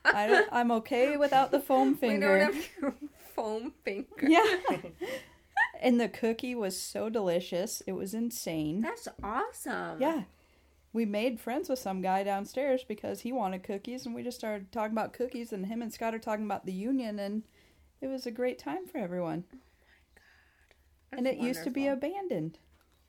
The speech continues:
Speaker 1: So we went there because for Christmas I got Scott tickets to a Red Wings game 'cause his most favorite thing is the Red Wings and hockey.
Speaker 2: Okay.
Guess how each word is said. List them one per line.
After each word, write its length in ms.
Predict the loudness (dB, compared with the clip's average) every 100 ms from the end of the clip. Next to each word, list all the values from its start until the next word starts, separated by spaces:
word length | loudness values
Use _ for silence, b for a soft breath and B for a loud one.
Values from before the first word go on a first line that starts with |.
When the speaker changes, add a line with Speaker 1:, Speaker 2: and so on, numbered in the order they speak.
| _ b b
Speaker 1:
So 220 | 0 2
we 120 | 2
went 200 | 0 0
there 180 | 0 -2
because 720 | -2 -6 -6 -6 -6 -8 -14 -18 b b b b _ _
for 160 | -6
Christmas 420 | -4 -4 -4 -4 -4
I 60 |
got 220 | -4 -6
Scott 280 | -6 -6 -6
tickets 300 | -8 -10 -8
to 80 | -6
a 40 |
Red 180 | -4 -4
Wings 180 | -4 -8
game 280 | -8 -8 -8
'cause 200 | -10 -10
his 180 | -8 -6
most 240 | -8 -8
favorite 340 | -10 -8 -8 -6
thing 320 | -6 -6 -10 _ _ _ _ _ _ _
is 140 | -12
the 100 | -8
Red 200 | -6 -6
Wings 320 | -6 -6 -6 -6
and 100 | -6
hockey. 500 | -4 -6 -6 -10 -10 -12
Speaker 2:
Okay. 340 | -12 -12 -14